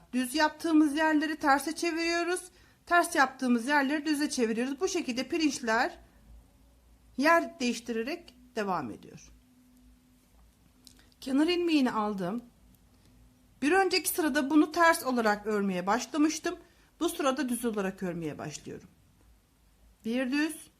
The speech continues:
bir ters. Bir düz, bir ters. Bu şekilde on üç tane ilmek örüyorum. Üç, altı, dokuz, on,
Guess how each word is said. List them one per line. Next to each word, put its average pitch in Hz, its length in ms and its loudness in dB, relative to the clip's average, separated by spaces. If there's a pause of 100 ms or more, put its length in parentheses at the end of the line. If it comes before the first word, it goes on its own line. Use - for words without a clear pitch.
(220)
bir 202 260 -2
ters. - 420 -12 (460)
Bir 226 240 -2
düz, 302 280 -4 (680)
bir 220 240 -2
ters. - 440 -8 (1120)
Bu 311 60 -4
şekilde 311 480 -2
on 330 140 -2
üç 330 160 -4
tane 262 380 0
ilmek 247 400 0
örüyorum. 175 380 -6 (2250)
Üç, - 500 -10
altı, 185 540 -12
dokuz, 202 800 -12 (1700)
on, 202 400 -8